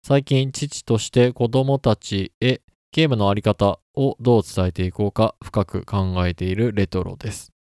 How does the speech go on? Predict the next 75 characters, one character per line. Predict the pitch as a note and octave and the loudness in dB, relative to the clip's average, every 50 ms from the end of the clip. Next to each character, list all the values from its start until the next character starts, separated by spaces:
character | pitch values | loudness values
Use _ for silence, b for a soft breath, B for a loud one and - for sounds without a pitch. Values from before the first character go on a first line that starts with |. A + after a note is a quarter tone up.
| _ _ _ - | _ _ _ 2
と | C3 | 2
い | C3+ | 4
う | C3+ | 4
こ | C3 | 4
と | A2+ G#2+ | 4 4
で、 | G2 F#2+ F#2+ - - | 2 2 0 -2 0
レ | A#2 A2+ A2+ | 2 2 4
ト | - A2 | 4 2
ロ | G2+ G2 F2+ | 2 0 0
さ | - G#2 F#2+ | -2 -2 -2
ん | F#2 F2 | -2 -2
か | - G#2 G#2 | -2 2 4
ら | A2+ A#2 B2 A#2+ - | 6 6 4 4 0
い | G2 | -4
た | - G2+ | -2 0
だ | G2 G2 F#2 | 0 -2 -2
き | - G#2+ | -2 -2
ま | G#2 G2+ | -2 -2
し | - | -2
た。 | - G#2 F#2+ - - _ _ _ _ - | 0 0 0 0 -2 _ _ _ _ -6
い | A#2 | -6
つ | - - | -4 -2
も | G2+ F#2 - - _ _ _ | -2 -2 -2 -4 _ _ _
あ | - G#2 | -2 0
り | G#2 | 2
が | G2+ | 2
と | G2 G2 | 2 0
う | F#2 | -2
ご | F#2 | -2
ざ | F2+ G#2 G#2 | -2 0 0
い | G#2 | 2
ま | G#2+ G#2+ G2+ | 0 0 -2
す。 | - - - - - _ _ _ _ _ _ _ _ _ - | -4 -10 -18 -18 -20 _ _ _ _ _ _ _ _ _ -4
じ | B2 | -4
ゃ | |
あ、 | A2 | 0
続 | A2 A2+ A2 A2 A2 | 0 2 2 0 0
き | - A#2+ A2 | 2 2 2
読 | G#2+ G#2 G#2 G2 | 2 2 0 -2
ん | |
で | F#2 G2 - | -4 -6 -8
き | - - - | -10 -10 -12
ま | F#2 - | -12 -12
す | - - - | -12 -10 -8
ね。 | G#2+ G#2+ A2 A2+ A#2 A#2 - _ _ _ _ _ _ _ _ _ - | -4 -2 -2 -2 -2 -4 -6 _ _ _ _ _ _ _ _ _ 0
竹 | - A#2 - - | 0 2 4 4
雄 | D3+ D3+ | 2 4
さ | - D#3 D3+ | 4 4 4
ん | D3 | 4
の | C#3+ C#3 | 4 4
番 | C#3+ C#3+ C#3 | 4 2 2
組 | C#3 C3+ C3+ C3+ C3 | 0 0 2 4 4
を | B2+ B2 - - _ - | 4 2 0 -6 _ -2
カ | - A#2 A#2 | 0 2 2
ル | C3 C3+ | 2 4
ゲ | D3 D#3 D3+ D3 | 4 6 6 6
ー | C#3+ | 6
ラ | D3 C#3+ C3+ | 4 4 4
ジ | C3+ C3+ | 2 2
オ | A#2+ | 2
さ | A2+ - - A2 G#2 | 2 2 2 2 2
ん | G2+ G2+ | 2 2
の | G2+ G#2 G#2+ | 0 0 0
一 | - B2+ B2+ - - B2 G#2+ G2+ | 0 -2 -2 0 0 0 2 2
リ | G#2+ G2 | 0 -2
ス | - - A#2+ | -2 0 0
ナ | A#2 A2+ A2 | 2 2 2
ー | |
と | - A2 G#2+ | 2 0 -2
し | - - | 0 0
て、 | - B2 B2 - _ _ _ _ _ _ - | 2 2 2 0 _ _ _ _ _ _ -4
私 | G#2+ - - C#3 C#3 - D3+ C#3 | -2 0 2 2 2 2 0 0
目 | C#3 C3+ | 0 0
線 | - - A2+ F#2+ F2+ D2+ | 0 -2 -2 -4 -4 -6
で | F2 - | -8 -10